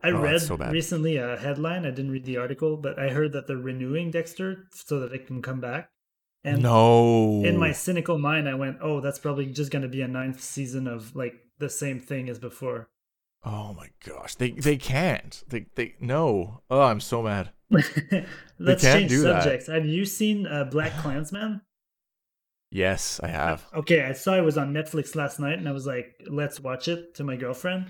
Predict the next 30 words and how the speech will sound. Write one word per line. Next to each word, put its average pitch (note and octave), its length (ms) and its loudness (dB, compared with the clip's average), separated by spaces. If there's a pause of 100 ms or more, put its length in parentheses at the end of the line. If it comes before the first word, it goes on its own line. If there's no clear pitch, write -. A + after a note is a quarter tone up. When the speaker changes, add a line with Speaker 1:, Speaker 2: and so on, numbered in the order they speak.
Speaker 1:
and D3 160 -4
so C#3+ 260 0
I'm C#3 80 0
Speaker 2:
Yep. - 60 4
Speaker 1:
excited D3 320 -2
to C#3 80 -4
watch B2+ 300 -8
that. A#2+ 240 -10
I've C#3 120 -4
been C#3+ 180 0
wanting C#3+ 300 0
to, B2+ 320 -4
to C3 120 -12
see D3 240 -4
it D3 80 0
ever C3+ 180 -6
since C#3 240 -6
I B2+ 100 -6
heard, B2+ 300 -8 (540)
uh, B2 340 -8
like, C#3 220 -6
words C3+ 400 -8
and A#2+ 300 -8 (220)
stuff - 280 -8
about B2 240 -8
it. - 120 -8 (160)
So A#2+ 480 -8
Speaker 2:
It A#2+ 240 0
is G#2+ 280 0
great. - 500 -6